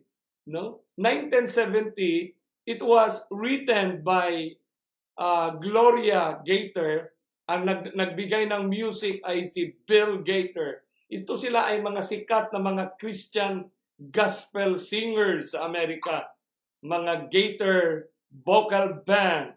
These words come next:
So sila ang nag-, sila ang nagkanta nito. Sila din ang, yung asawa niya, in nineteen seventy,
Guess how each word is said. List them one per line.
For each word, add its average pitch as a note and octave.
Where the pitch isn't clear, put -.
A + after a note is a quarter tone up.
So -
sila D#4
ang C4
nag-, F#3+
sila C4
ang A3
nagkanta F#3+
nito. D#3+
Sila C4
din C#4
ang, A3+
yung A#3+
asawa A3+
niya, F#3
in F#3
nineteen A3+
seventy, E3